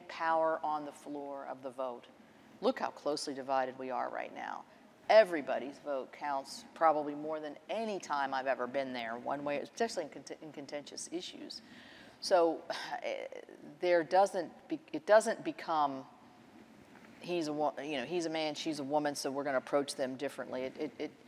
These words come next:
it doesn't really get into that. I don't perceive that to be that.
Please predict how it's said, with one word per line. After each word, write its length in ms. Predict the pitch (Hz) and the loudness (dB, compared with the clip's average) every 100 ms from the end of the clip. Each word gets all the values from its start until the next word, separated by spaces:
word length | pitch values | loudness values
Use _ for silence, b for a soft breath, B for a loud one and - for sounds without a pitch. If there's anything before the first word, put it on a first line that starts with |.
| B - | B -10
it 100 | 147 | 2
doesn't 280 | 202 208 185 | 2 2 0
really 220 | 165 143 | 0 -2
get 240 | 123 147 139 | 2 2 2
into 300 | 139 139 135 | -4 -8 -6
that. 300 | 135 131 120 - | -2 0 0 12
I 160 | 170 | 12
don't 260 | 233 160 - | 12 10 8
perceive 420 | 156 - 160 147 | -4 -2 -2 0
that 280 | - - - | 0 -2 -4
to 80 | - | -10
be 200 | - 294 | -10 -10
that. 340 | - - - | -10 4 4